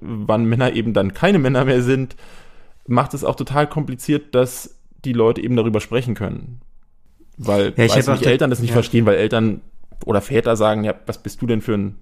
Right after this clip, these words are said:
Speaker 1: Sohn? Sowas lässt man sich doch nicht gefallen.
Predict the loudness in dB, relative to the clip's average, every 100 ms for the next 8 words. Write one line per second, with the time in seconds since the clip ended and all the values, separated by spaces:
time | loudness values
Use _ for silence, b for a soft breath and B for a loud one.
0 | -2 0 4 4 4 0 -6 -16 -18 -20
1 | -20 -2 -2 2 2 2 0 0 0 -2
2 | -2 -2 -2 -2 -2 -4